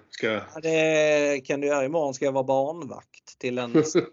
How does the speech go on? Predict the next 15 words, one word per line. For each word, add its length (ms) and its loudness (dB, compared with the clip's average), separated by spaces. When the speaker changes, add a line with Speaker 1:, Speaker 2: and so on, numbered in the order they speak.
Speaker 2:
och 120 -6
en 80 -6
åttaåring. 600 -8
Så 120 -8
att, 160 -8
eh, 60 2
ja, 400 0
det, 240 -4
det 140 -6
är 500 -12
kul 220 0
helg. 160 2
Kul 160 -2
helg. 140 -2
Speaker 1:
Ja, 300 2